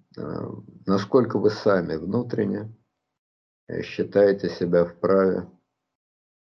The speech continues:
значит, э, давать или не давать директивные, э, указания или просто советы.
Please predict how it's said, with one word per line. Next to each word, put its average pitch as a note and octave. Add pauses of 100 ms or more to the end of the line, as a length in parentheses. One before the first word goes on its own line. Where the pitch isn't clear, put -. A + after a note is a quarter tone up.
(240)
значит, -
э, - (420)
давать G2 (260)
или F#2
не F2+
давать F2+ (1500)
директивные, F#2+
э, - (960)
указания G2+
или G2
просто F#2+
советы. E2